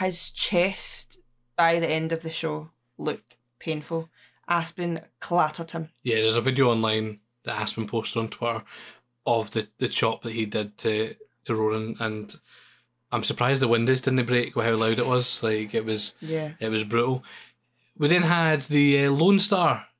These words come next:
Speaker 2: Nathan North, making his return to WrestleZone. And I'll be honest, right? So I follow Nathan North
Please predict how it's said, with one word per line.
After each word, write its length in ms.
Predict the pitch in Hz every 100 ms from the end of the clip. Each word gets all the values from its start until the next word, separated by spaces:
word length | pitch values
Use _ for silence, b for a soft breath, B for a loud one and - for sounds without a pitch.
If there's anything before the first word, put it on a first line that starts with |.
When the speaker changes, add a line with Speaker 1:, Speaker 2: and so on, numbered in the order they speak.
| -
Speaker 2:
Nathan 380 | 143 143 143 143
North, 340 | 139 151 147
making 260 | 151 135 139
his 60 |
return 500 | 131 - 139 135 127 - B B -
to 100 | 123
WrestleZone. 600 | 127 120 135 143 147 139 B B
And 100 | 185
I'll 80 | 254
be 80 | 190
honest, 320 | 156 208 -
right? 280 | 160 202 - B
So 160 | - -
I 200 | 202 208
follow 580 | - 135 135 180 190 - _ -
Nathan 380 | 127 113 127
North 320 | 117 113 104